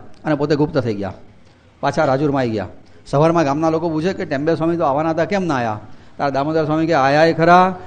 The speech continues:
દર્શન આપ્યાય ખરા ને ગયાય ખરા, તમે રહી ગયા. ત્યારે બધાને ખબર પડી કે આ તો મનોવેગથી આવી શકે છે ને જઈ પણ શકે છે.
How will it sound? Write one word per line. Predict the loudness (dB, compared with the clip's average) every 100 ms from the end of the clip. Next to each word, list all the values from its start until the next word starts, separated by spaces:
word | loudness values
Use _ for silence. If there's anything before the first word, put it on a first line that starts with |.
| -10 -4
દર્શન | -2 0 0
આપ્યાય | 0 2 2
ખરા | 2 2
ને | 2 4
ગયાય | 6 8 8
ખરા, | 8 6 6 2 0
તમે | 4
રહી | 6 6
ગયા. | 6 2 0 -6 -18 -18 -20 -20 -20 -20 -20 -20 _ _ _ -6
ત્યારે | -2
બધાને | -2 -2 -2
ખબર | -2 -2
પડી | 0
કે | 0
આ |
તો | -2 -2
મનોવેગથી | 0 0 0 0 0
આવી | 2 0
શકે | 0 0
છે | 2 2
ને | 2
જઈ | 2 2
પણ | 0
શકે | 0 -2 -2
છે. | -4